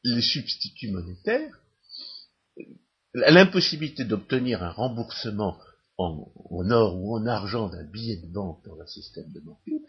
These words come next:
ne vous prive d'absolument aucune espèce de service. En réalité, le contrat de, de convertibilité n'est là que pour vous garantir que le billet de banque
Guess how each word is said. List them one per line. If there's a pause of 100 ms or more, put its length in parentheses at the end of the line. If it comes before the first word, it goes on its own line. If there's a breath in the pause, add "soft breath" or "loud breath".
(160 loud breath)
ne
vous
prive (240)
d'absolument
aucune
espèce
de
service. (340 loud breath)
En
réalité,
le
contrat
de, (160)
de
convertibilité
n'est
là
que
pour
vous
garantir (280 loud breath)
que
le
billet
de
banque